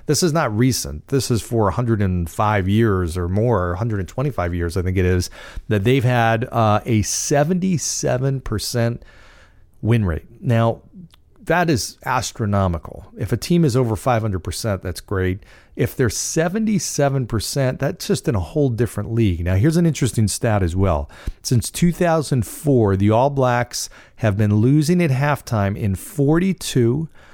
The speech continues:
out of a hundred and eighty-eight games that they've played. That's twenty-two percent of the time they've been behind at the halftime. So forty-two games, keep that in mind.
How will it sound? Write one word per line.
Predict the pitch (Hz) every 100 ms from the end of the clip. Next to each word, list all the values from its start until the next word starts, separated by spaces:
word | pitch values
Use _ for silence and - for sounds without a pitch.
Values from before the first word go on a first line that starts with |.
| - -
out | 110
of | 107
a | 101
hundred | - 139 139
and | 139 131
eighty-eight | 123 117 113 107 -
games | 113 107 92
that | 95
they've | 95
played. | - 113 90
That's | 85 -
twenty-two | - - 135 151 - 147
percent | 139 - 135
of | 117
the |
time | 113 120 113 92
they've | 87
been | 90 104
behind | 90 82 131 131 95 82 82 - - - - _ -
at | 104 92
the | 95
halftime. | 107 95 - 92 78 80
So | - 104
forty-two | - 196 147 151 -
games, | 127 117 101 92
keep | - 117
that | 117 104
in | 98
mind. | 104 85 73